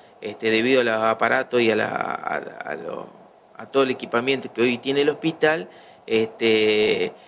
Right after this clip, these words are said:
esto prácticamente ni se nota el pase de, de la energía corriente común que nos viene por epec a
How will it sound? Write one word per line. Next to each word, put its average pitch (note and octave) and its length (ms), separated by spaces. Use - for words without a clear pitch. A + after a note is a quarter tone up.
esto A#2 680
prácticamente B2 760
ni B2 160
se B2 180
nota C3 340
el A2+ 100
pase B2 380
de, A2 340
de A2 400
la A2 100
energía A#2 420
corriente D3+ 720
común E3 340
que A#2 160
nos G#2+ 100
viene B2+ 280
por B2 180
epec D#3+ 380
a C3+ 340